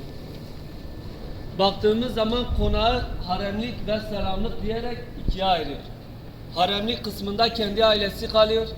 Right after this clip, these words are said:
Selamlık kısmında ise zaten adı üstünde selamlık. İlk merhaba kabul salonu, ilk selamlaşma.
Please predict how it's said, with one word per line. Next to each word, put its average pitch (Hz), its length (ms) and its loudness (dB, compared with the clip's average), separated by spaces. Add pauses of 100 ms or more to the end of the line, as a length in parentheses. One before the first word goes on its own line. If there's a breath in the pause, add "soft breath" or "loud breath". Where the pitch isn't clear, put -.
(1040)
Selamlık 196 540 0
kısmında 190 460 -2
ise 220 260 -2
zaten 220 300 -2
adı 190 260 2
üstünde 180 360 -4
selamlık. 170 560 0 (180)
İlk 214 240 -4
merhaba 196 520 4
kabul 170 280 -2
salonu, 139 440 -4
ilk 170 160 -8
selamlaşma. 147 680 -4